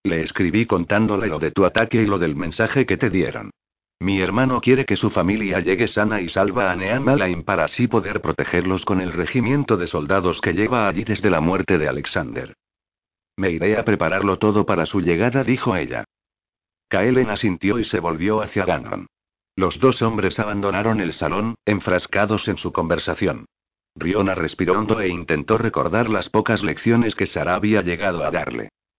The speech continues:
Dio instrucciones a las mujeres para que preparasen comida y bebida. Gracias a Dios, Kaelen había cazado en abundancia y podría organizar una cena que no lo humillaría delante de su familia.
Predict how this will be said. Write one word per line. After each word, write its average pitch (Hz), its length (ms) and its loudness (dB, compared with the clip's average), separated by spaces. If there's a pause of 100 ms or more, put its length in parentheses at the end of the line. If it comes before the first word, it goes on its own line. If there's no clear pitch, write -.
(180)
Dio 113 220 2
instrucciones 117 760 2
a 95 60 2
las 85 160 -2
mujeres 101 500 0
para 95 220 0
que 92 120 -2
preparasen 85 580 0
comida 107 420 0
y 101 60 0
bebida. 80 460 -2 (480)
Gracias 117 520 2
a 78 120 0
Dios, 110 580 0
Kaelen 120 440 2
había 113 280 0
cazado 101 420 0
en 87 80 -2
abundancia 110 680 0
y 104 60 2
podría 95 360 -2
organizar 92 500 0
una 87 180 0
cena 131 320 2
que 107 100 2
no 92 120 4
lo 104 100 2
humillaría 90 520 0
delante 92 440 2
de 73 100 0
su - 140 -6
familia. 65 560 -6